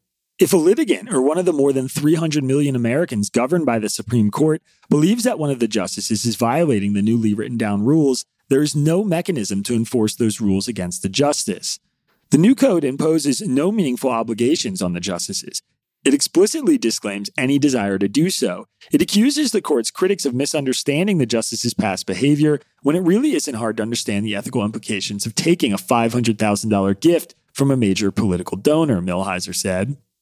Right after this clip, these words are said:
"This Supreme Court has long held people who believe that public officials should not be influenced by big donors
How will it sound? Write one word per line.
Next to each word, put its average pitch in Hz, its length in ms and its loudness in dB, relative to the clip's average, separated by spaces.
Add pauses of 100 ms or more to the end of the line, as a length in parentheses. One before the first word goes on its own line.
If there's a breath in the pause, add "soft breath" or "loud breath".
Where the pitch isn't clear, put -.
(140)
"This 160 160 4
Supreme 277 280 2
Court 143 220 0
has 120 140 -2
long 127 280 0
held 139 260 0
people 101 300 -2
who 113 100 2
believe 135 380 2
that 135 160 -2
public 131 300 -4
officials 113 400 -2
should 120 180 -2
not 117 240 -2
be 101 120 -4
influenced 151 540 0
by 107 160 0
big 98 220 -2
donors 135 460 2